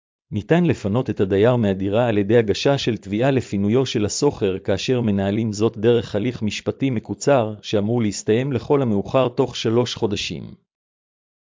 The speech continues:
מומלץ להסתייע באיש מקצוע מומחה בתחום על מנת לעשות זאת בצורה הטובה ביותר.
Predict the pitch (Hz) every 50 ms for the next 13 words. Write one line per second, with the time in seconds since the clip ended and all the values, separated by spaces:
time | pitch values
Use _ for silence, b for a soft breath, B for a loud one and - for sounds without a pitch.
0 | _ _ - 104 101 95 101 117 143 156 - - 110 101 92 - - - 101 98
1 | 113 120 113 101 104 107 117 - - 95 92 - - - 127 127 120 117 107 101
2 | 95 - - 151 147 131 127 117 - - 147 143 139 123 110 98 101 104 104 127
3 | 156 - - 113 104 98 - - 143 131 117 110 123 127 127 - 104 107 - -
4 | - 104 120 123 135 139 135 123 - 123 98 92 127 160 160 139 131 107 90 -
5 | - 92 82 65 60